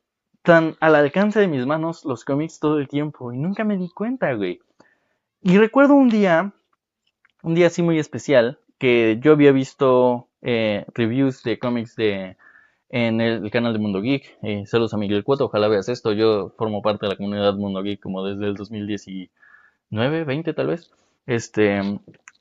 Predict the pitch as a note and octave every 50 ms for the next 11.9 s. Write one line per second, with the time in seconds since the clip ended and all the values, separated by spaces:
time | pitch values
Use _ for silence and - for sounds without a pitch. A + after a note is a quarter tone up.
0 | _ _ _ - F3 F#3+ G3 G#3 B3 A#3+ C4+ - B3+ G#3 A3 A3+ A3 G#3+ G3 F3+
1 | E3 D#3+ D#3 D#3 E3 E3+ F3 - _ _ _ - - C#3 B2+ C3+ D3+ E3 - -
2 | C3+ - A#2 F#2 C#2 - _ - _ _ _ _ _ _ _ _ _ - D3 -
3 | E3+ E3 - B2 A2+ - - - - - _ _ _ _ _ _ _ - - -
4 | - - - - - - _ _ _ _ - G3 G3 G#3+ G3+ G3 G#3+ G#3 G3 G#3
5 | G3 F3 F3+ E3+ - - D#3+ - - E3+ E3+ D#3 C#3 C3 C3 - - E3+ F3 F3
6 | F3 E3+ E3+ E3+ E3+ E3+ E3+ E3+ E3 E3 D#3+ D3 B2+ - - D3 C#3+ - C3 B2
7 | B2+ D3 D#3 E3 E3+ - - _ _ - C3+ B2+ A2 - C3 A#2+ - - - C3
8 | B2+ C3 C#3 - - - D#3+ E3 F3 E3+ _ _ _ _ _ _ _ _ _ _
9 | _ _ _ _ _ _ _ _ _ _ _ _ _ _ _ _ _ _ _ _
10 | _ _ _ _ _ _ - - - _ _ _ _ _ _ - - - D#3+ C#3+
11 | C#3 C#3+ C#3+ C#3+ C#3 C#3 C#3 C#3 C#3 C#3 C#3 C#3 C#3 C#3 C#3 C3+ -